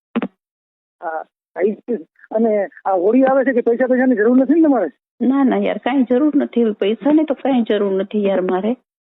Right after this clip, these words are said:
Speaker 2: પૈસા માટે થોડું યાર તમને હું, મારે પૈસાની કાંઈ તાણ નથી, ખબર છે તમને?
Speaker 1: એમને હોળી તે-, હોળી તહેવાર મોટો આવે તો મારી ફરજમાં આવે ને
Speaker 2: હા,
Speaker 1: કે
Speaker 2: એ તો
Speaker 1: આ
Speaker 2: બરાબર.
Speaker 1: સંગીતાને પૂછી લઉં કે કાંઈ પ્રોબ્લેમ નથી ને, મોટો તહેવાર છે
Speaker 2: ના,
Speaker 1: હોળીનો
Speaker 2: ના
Speaker 1: એટલે.
Speaker 2: યાર, આ તહેવાર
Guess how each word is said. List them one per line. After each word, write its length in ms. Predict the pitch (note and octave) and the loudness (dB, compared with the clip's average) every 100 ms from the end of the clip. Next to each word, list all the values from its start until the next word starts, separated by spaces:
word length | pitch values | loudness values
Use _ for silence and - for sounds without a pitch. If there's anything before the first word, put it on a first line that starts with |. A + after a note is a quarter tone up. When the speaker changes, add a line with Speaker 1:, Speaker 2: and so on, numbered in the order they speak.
| _ - | _ -2
Speaker 2:
પૈસા 280 | A3+ A3+ C#4 | -2 0 2
માટે 260 | C#4+ B3+ | 2 0
થોડું 380 | A#3 D4+ D#4+ C#4+ | -2 0 2 2
યાર 160 | G3 G#3 | 0 -2
તમને 300 | G3 F#3 F3+ | -4 -4 -4
હું, 220 | F#3+ F3+ | -4 -2
મારે 180 | G#3 G#3+ | -2 -4
પૈસાની 500 | - A3 - B3+ G#3+ | -4 -4 -2 -2 -2
કાંઈ 260 | - A#3+ | -2 -4
તાણ 300 | A3 G3+ A3 | -4 -2 -2
નથી, 340 | G3+ F3+ F3+ G3+ | -2 -2 -6 -8
ખબર 220 | G#3+ A#3+ | -6 -6
છે 200 | - G#3 | -10 -8
તમને? 360 | G3+ F#3 F#3 F#3+ - _ _ _ _ _ - G#3 _ _ _ _ | -6 -4 -6 -8 -12 _ _ _ _ _ -12 -12 _ _ _ _
Speaker 1:
એમને 220 | F3+ G#3 | -6 -2
હોળી 240 | A3+ G3 B3 | 2 2 2
તે-, 140 | B3 | 0
હોળી 320 | B3 F3+ A3 | -2 0 0
તહેવાર 200 | B3+ C4 | 2 2
મોટો 280 | B3+ A3 A3+ | 2 0 2
આવે 200 | C4 C4 | 0 0
તો 80 | C4 | 2
મારી 180 | B3 B3 | 0 0
ફરજમાં 400 | A3+ B3 C4 B3+ | -2 0 2 2
આવે 120 | C#4+ | 2
ને 180 | D4+ B3+ - _ - | 0 -2 -8 _ -4
Speaker 2:
હા, 80 | |
Speaker 1:
કે 60 | B3+ | 0
Speaker 2:
એ 20 | |
તો 140 | A#3 A3 | 2 2
Speaker 1:
આ 60 | |
Speaker 2:
બરાબર. 140 | G#3+ G3+ | 0 0
Speaker 1:
સંગીતાને 480 | A#3 B3 B3+ B3 | 0 0 0 -2
પૂછી 320 | A3+ A#3+ - C4 | -2 -6 -6 -2
લઉં 180 | B3 | 0
કે 140 | A3 A3 | 0 0
કાંઈ 180 | A3+ G#3+ | 0 0
પ્રોબ્લેમ 380 | A3+ A#3 B3 | 0 0 2
નથી 180 | A#3+ B3+ | 0 2
ને, 100 | D4+ | 2
મોટો 260 | C4 A#3+ B3+ | 2 2 0
તહેવાર 320 | B3+ C4 B3 | 0 0 0
છે 60 | A3+ | 2
Speaker 2:
ના, 140 | B3+ | 4
Speaker 1:
હોળીનો 180 | G4+ A3+ | 4 0
Speaker 2:
ના 60 | |
Speaker 1:
એટલે. 120 | - F#3+ | -2 -2
Speaker 2:
યાર, 160 | G#3 | -4
આ 40 | G3 | -6
તહેવાર 440 | - G3 A3+ G#3+ | -4 -4 -2 -4